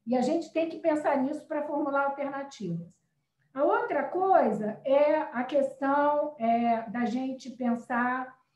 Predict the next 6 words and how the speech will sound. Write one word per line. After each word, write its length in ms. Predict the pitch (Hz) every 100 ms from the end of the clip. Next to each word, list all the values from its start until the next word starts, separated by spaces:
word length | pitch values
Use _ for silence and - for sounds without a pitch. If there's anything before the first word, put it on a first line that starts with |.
| _ _ _ _ _ _ _ 240
é, 460 | 240 240 226 -
em 120 | 254
bens 300 | 247 285 294
públicos, 680 | - 277 226 170 165 - 170
né? 360 | 233 269 262 269 _ _ _ _ _ -
Bom, 460 | 294 233 190 -